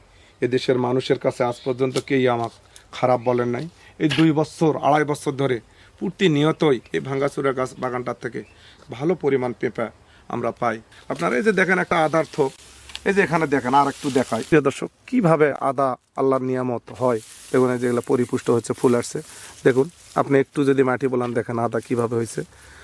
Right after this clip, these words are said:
তা আপনারা কেন বসে থাকেন আমাদের এই ভিডিওগুলো দেখে? একটা পেঁপের বাগানও যদি আপনার থাকে, আপনি প্রতিদিন গাভীর মতো পয়সা পাবেন। আর আমাদেরকে পেঁপে লাগাতে বলতে হয় না ইনশাল্লাহ। অনেকেরাই যারা পেঁপে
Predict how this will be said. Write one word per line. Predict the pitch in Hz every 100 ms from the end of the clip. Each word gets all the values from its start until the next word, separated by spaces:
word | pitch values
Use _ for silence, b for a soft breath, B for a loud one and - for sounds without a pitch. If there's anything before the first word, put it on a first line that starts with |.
| B B B -
তা | 180
আপনারা | 175 180 170
কেন | - 156 156
বসে | 151 156
থাকেন | 139 147 139 143
আমাদের | 135 143 147
এই | 143
ভিডিওগুলো | 127 127 143 135 139
দেখে? | 135 143
একটা | 135 117 190 -
পেঁপের | 196 190 202 202
বাগানও | 175 165 156 156
যদি | 143 131
আপনার | 123 135 120
থাকে, | - 151
আপনি | 170 190
প্রতিদিন | - 202 - 160 143 147
গাভীর | 127 117 120
মতো | 120 - 110 - - - -
পয়সা | 127 - 117
পাবেন। | 120 127 165 B B B -
আর | 131 135
আমাদেরকে | 131 131 139 139
পেঁপে | 139 113 131
লাগাতে | 120 113 113
বলতে | 113 117 107
হয় | 110 117
না | 110 123
ইনশাল্লাহ। | 113 - 107 113 - - -
অনেকেরাই | 117 117 - 117 110
যারা | - 117 110
পেঁপে | - 110 113